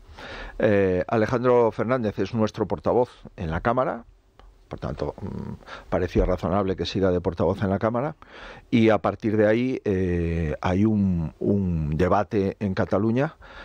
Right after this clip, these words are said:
que entiendo que está desenfocado. Primero, porque, eh, el Partido Popular no puede hacer alcalde a nadie.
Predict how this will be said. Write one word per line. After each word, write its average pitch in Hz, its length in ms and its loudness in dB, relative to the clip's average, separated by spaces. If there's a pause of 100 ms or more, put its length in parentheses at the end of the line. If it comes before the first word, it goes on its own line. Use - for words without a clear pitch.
(360)
que 104 240 4
entiendo 117 440 2
que 104 100 -2
está 107 280 0
desenfocado. 95 800 -2 (580)
Primero, 117 440 4
porque, 110 600 2
eh, 104 640 2
el 107 160 2
Partido 113 320 0
Popular 151 340 4
no 143 120 0
puede 98 160 0
hacer 90 180 -4
alcalde 82 320 -2
a 76 60 -4
nadie. 85 440 -2